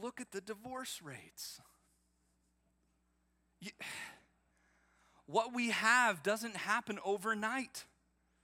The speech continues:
You know, and statistically, most children think that all their fun is gonna be had before marriage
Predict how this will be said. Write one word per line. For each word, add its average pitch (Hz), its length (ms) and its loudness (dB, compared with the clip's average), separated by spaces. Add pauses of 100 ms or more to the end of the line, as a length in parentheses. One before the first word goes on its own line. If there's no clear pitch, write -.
(540)
You 190 80 -2
know, 220 120 2
and 190 120 0
statistically, 156 840 -2 (1700)
most 208 480 0
children 220 540 0
think 202 280 -2
that 165 120 0
all 202 240 2
their 175 160 2
fun 233 320 2
is 151 140 -2
gonna 156 160 -2
be 156 140 -6
had 165 300 0
before 180 360 -4
marriage 196 560 -4